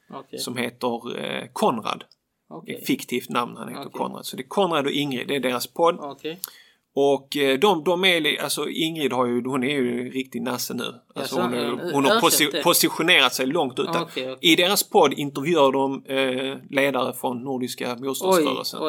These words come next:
Speaker 1: oj, oj,
Speaker 2: Så, så att
Speaker 1: oj,
Speaker 2: de
Speaker 1: oj,
Speaker 2: har,
Speaker 1: oj,
Speaker 2: och du vet, de har
Speaker 1: precis.
Speaker 2: pratat så här antisemitiska grejer, så de är liksom
Speaker 1: Okej, okej.
Speaker 2: djupt, djupt åt det hållet.
Speaker 1: Ja.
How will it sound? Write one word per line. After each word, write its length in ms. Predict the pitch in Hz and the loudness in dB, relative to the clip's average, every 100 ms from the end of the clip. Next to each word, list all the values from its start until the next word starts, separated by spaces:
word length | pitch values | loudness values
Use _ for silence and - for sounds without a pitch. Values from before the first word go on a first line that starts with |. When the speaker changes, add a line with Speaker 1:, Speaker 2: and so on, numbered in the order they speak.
| 139 | -4
Speaker 1:
oj, 80 | 131 | -4
oj, 60 | |
Speaker 2:
Så, 100 | 131 | 0
så 100 | 131 | 2
att 60 | 139 | 4
Speaker 1:
oj, 60 | |
Speaker 2:
de 140 | 170 156 | 4 4
Speaker 1:
oj, 60 | |
Speaker 2:
har, 160 | 135 135 | 2 2
Speaker 1:
oj, 40 | |
Speaker 2:
och 80 | 147 | 4
du 60 | 151 | 4
vet, 120 | 143 | 4
de 80 | 143 | 0
har 80 | 139 | 0
Speaker 1:
precis. 80 | |
Speaker 2:
pratat 260 | 151 151 131 | 2 2 2
så 80 | 143 | 0
här 100 | 139 | 0
antisemitiska 760 | 135 139 143 143 135 131 - 127 | -2 -4 -4 -2 -4 -4 -2 0
grejer, 160 | 131 | 0
så 120 | - | 0
de 120 | 139 139 | -2 0
är 40 | |
liksom 300 | 135 147 139 | 0 0 -4
Speaker 1:
Okej, 220 | - 131 - | -6 -14 -14
okej. 120 | 135 | -4
Speaker 2:
djupt, 300 | 139 160 - | 4 4 4
djupt 200 | 147 - | 0 2
åt 240 | 135 - | -4 -2
det 100 | 147 | -2
hållet. 260 | 131 139 131 | -2 -2 -4
Speaker 1:
Ja. 80 | 139 | -12